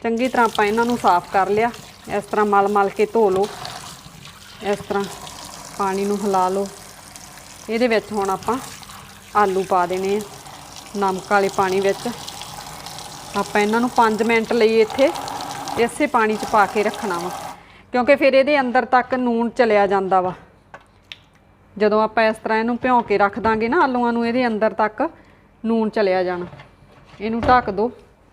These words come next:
ਪੰਜਾਂ ਮਿੰਟਾਂ ਬਾਅਦ ਆਪਾਂ ਇਹਨੂੰ ਇਸ ਪਾਣੀ 'ਚੋਂ, ਲੂਣ ਵਾਲੇ ਪਾਣੀ 'ਚੋਂ ਕੱਢਾਂਗੇ। ਦੇਖੋ ਜੀ ਆਪਣੇ ਆਲੂ ਕਿੰਨੇ ਵਧੀਆ ਲੱਗਦੇ ਆ, ਨਾ ਤਾਂ ਕਾਲੇ ਹੋਏ ਆ। ਆਪਾਂ ਹੁਣ ਲੂਣ ਵਾਲੇ ਪਾਣੀ 'ਚੋਂ ਇਹਨਾਂ ਨੂੰ ਕੱਢਾਂਗੇ। ਲੂਣ ਵਾਲੇ ਪਾਣੀ 'ਚੋਂ ਕੱਢ ਕੇ ਇਹਨਾਂ ਨੂੰ ਆਪਾਂ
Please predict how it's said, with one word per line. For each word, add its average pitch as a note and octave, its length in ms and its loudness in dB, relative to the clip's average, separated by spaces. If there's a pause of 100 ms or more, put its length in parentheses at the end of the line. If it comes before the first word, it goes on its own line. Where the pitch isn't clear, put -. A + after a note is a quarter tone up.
(580)
ਪੰਜਾਂ A#3+ 340 4
ਮਿੰਟਾਂ A#3 320 0
ਬਾਅਦ A3 220 2
ਆਪਾਂ A3 280 0
ਇਹਨੂੰ A3+ 240 -2 (1080)
ਇਸ A#3 200 0
ਪਾਣੀ G#3+ 280 2
'ਚੋਂ, A3+ 180 -2
ਲੂਣ G#3 240 2
ਵਾਲੇ G3+ 180 4
ਪਾਣੀ G3 280 0
'ਚੋਂ G#3+ 160 -4
ਕੱਢਾਂਗੇ। G#3+ 480 -2 (2000)
ਦੇਖੋ C#4 280 4
ਜੀ C#4 120 4
ਆਪਣੇ C4+ 380 4
ਆਲੂ A#3+ 260 2
ਕਿੰਨੇ A#3 260 -2
ਵਧੀਆ A#3 280 0
ਲੱਗਦੇ A3+ 400 4
ਆ, A3+ 40 0
ਨਾ A3 160 0
ਤਾਂ A3 120 -4
ਕਾਲੇ G#3+ 340 0
ਹੋਏ A3 240 0
ਆ। A3+ 60 2
ਆਪਾਂ A3+ 220 -2
ਹੁਣ A3 180 -2
ਲੂਣ G#3 240 -2
ਵਾਲੇ G#3 160 0
ਪਾਣੀ G#3+ 260 -2
'ਚੋਂ G#3+ 180 -4
ਇਹਨਾਂ A3+ 260 0
ਨੂੰ A#3 220 0 (520)
ਕੱਢਾਂਗੇ। C4+ 580 2 (560)
ਲੂਣ A3+ 240 -2
ਵਾਲੇ G#3+ 200 -2
ਪਾਣੀ G#3+ 280 -4
'ਚੋਂ G#3+ 180 -4
ਕੱਢ A3 280 0
ਕੇ B3+ 180 0
ਇਹਨਾਂ B3 180 0
ਨੂੰ A#3 140 0
ਆਪਾਂ A#3+ 240 0